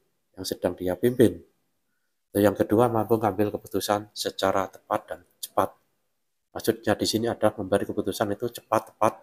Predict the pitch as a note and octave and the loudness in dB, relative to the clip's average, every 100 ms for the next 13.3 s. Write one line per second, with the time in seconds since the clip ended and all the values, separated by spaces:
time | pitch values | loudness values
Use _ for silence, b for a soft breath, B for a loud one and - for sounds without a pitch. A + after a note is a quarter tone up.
0 | _ - E2+ - G2+ F#2 - _ b b | _ -20 -16 0 0 0 -4 _ b b
1 | b b b _ - G2+ A#2 A2+ G#2 - | b b b _ -6 0 2 2 0 6
2 | A#2 - - _ _ _ G2+ G2 G2 - | 8 8 2 _ _ _ 0 4 2 2
3 | G2+ G2 C3+ A#2+ G#2 F2 - A2 A2+ - | 2 2 0 0 0 -4 0 0 -2 -10
4 | _ _ - F#2 F#2+ F#2 F2+ F2+ F2 _ | _ _ -2 0 2 0 -2 -6 -12 _
5 | - - A#2 A#2+ G2+ F2+ - _ _ _ | 0 4 4 4 4 2 0 _ _ _
6 | _ _ _ _ A2+ G2+ A#2+ B2 - - | _ _ _ _ 4 6 4 2 -2 -12
7 | _ _ - - A#2+ A#2+ - - A#2 - | _ _ -20 -2 2 2 2 6 6 4
8 | _ _ - F2 G#2 A2 G2 G2 G2 _ | _ _ -8 -2 -2 -2 -6 -8 -12 _
9 | F2+ F#2+ - E2+ - - E2+ - F2 F2 | -14 -10 -10 -12 -20 -12 -12 -12 -14 -12
10 | F2 F2+ - _ _ _ _ _ _ _ | -12 -14 -16 _ _ _ _ _ _ _
11 | _ _ - - G2+ F#2 A#2 A2+ G#2 F#2+ | _ _ -2 2 4 4 4 2 2 4
12 | G#2+ G2+ G2 - - G2+ F2+ G2 - F2 | 4 2 -2 -4 -6 -6 -4 -2 -4 -8
13 | F2 - E2 | -10 -14 -16